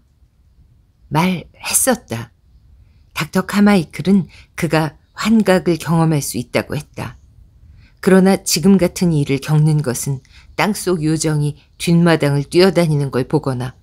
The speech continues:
화장실에서 무지개를 보거나 그와 비슷한 심리학적 환영을 보는 것과는 다른 문제다. 테드는 억지로 일어섰다. 일어서면서 말편자의 무게가 느껴지자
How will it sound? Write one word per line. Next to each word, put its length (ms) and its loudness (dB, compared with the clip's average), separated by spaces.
화장실에서 760 -4
무지개를 560 -2
보거나 560 -6
그와 320 2
비슷한 500 -6
심리학적 800 2
환영을 340 0
보는 300 0
것과는 560 -6
다른 340 -2
문제다. 580 -4
테드는 640 2
억지로 460 -4
일어섰다. 720 -4
일어서면서 760 0
말편자의 760 0
무게가 380 -2
느껴지자 720 -4